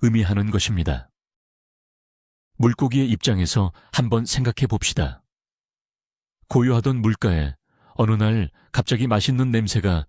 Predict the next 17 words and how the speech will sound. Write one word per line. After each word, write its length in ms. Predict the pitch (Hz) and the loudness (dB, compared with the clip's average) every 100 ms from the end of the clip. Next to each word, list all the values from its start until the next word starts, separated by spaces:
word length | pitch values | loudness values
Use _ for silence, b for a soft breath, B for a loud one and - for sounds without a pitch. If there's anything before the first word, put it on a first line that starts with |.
| _ | _
나는 340 | 110 107 120 | -2 0 0
먹이가 500 | 98 90 92 92 92 - | 0 -2 0 0 -2 -2
툭 180 | - - - | -4 -4 -4
떨어졌습니다. 880 | 131 120 117 - 110 90 78 65 - _ _ _ _ _ _ _ _ _ _ _ _ _ _ | 0 2 0 0 -2 0 -2 -6 -14 _ _ _ _ _ _ _ _ _ _ _ _ _ _
조심스럽게 800 | - 120 135 117 - 113 - 117 | 0 2 2 0 -2 -2 -2 -2
다가가 520 | 104 101 92 98 95 - | -2 -2 0 -2 -2 -4
맛을 320 | - 101 131 117 | -2 0 0 0
보려는데 640 | 117 107 101 82 78 64 - _ _ _ _ _ _ _ - | 0 0 0 -2 -4 -6 -12 _ _ _ _ _ _ _ -6
갑자기 320 | - 120 107 | -2 0 -2
땅이 300 | - 120 117 | -2 0 2
울리고 540 | 104 95 104 90 69 - _ _ _ _ - | 2 0 0 -2 -4 -10 _ _ _ _ -2
하늘에서 580 | 131 117 101 - 113 92 b b | 0 2 0 0 -2 -2 b b
거대한 420 | - 110 117 117 | -2 2 0 0
그림자가 640 | 101 113 104 107 90 78 71 _ | -2 -2 -2 -2 -2 -4 -6 _
휙휙 380 | - - 139 - | -4 -2 -4 -2
지나가고 680 | - 104 87 76 71 64 - _ _ _ | -2 0 -2 -4 -6 -8 -16 _ _ _
이상하고 640 | 113 104 117 101 104 101 | -2 0 0 0 0 -2